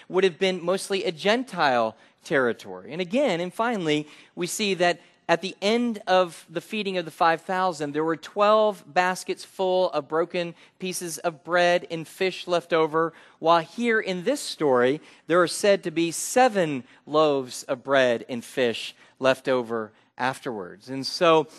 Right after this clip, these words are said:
even though there are all of these differences, still the critic, as the critic can only do, still says, "Well, listen, even though there's differences, I'm still convinced this is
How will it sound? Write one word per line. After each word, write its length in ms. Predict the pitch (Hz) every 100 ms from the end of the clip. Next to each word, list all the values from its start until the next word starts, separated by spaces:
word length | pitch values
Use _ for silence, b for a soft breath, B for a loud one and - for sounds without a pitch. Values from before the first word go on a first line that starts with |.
| B B B _ _ _ _ -
even 360 | 185 196 190
though 360 | 147 165 185 247
there 160 | 180
are 100 | 160
all 220 | 156 160 151
of 100 | 135
these 220 | 135 117
differences, 500 | 127 - 175 220 196
still 280 | - 185 175
the 100 | 180
critic, 540 | - 196 190 262 -
as 160 | 156 143
the 120 | 156
critic 340 | - 170 151
can 120 | 160
only 240 | 143 143 139
do, 320 | 139 160 240
still 300 | - 175 185
says, 280 | - 175 156
"Well, 140 | 156
listen, 300 | 160 208 165
even 200 | 139 185
though 120 | 180
there's 200 | 160 151
differences, 540 | 123 123 123 113 202 - B -
I'm 120 | 185
still 220 | - 220
convinced 420 | 269 175 143 156
this 160 | 175 185
is 160 | 202